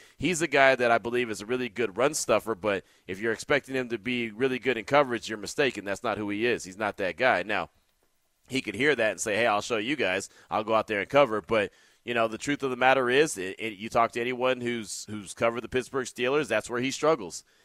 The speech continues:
is, is in coverage. So, uh, you know, we'll see exactly how he's added into the mix. But there's, there's plenty of guys that they brought in.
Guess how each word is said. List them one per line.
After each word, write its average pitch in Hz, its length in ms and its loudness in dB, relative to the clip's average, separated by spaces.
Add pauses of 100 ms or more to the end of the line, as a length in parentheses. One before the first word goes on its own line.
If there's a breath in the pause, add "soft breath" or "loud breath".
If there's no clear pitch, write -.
(160)
is, 92 320 -6
is 98 240 -6
in 110 160 -4
coverage. 117 400 2
So, 98 300 0 (260 soft breath)
uh, 101 200 2
you 113 100 -4
know, 107 100 2
we'll 107 100 -4
see 131 220 -6
exactly 120 420 0
how 110 140 2
he's 120 320 -4
added 117 300 2
into 117 360 -6
the 107 100 -4
mix. 110 380 -2 (240 soft breath)
But 135 200 4
there's, 139 240 2
there's 143 200 0
plenty 190 320 2
of 123 80 0
guys 135 320 6
that 120 140 -8
they 107 100 -4
brought 113 400 2
in. 98 380 -2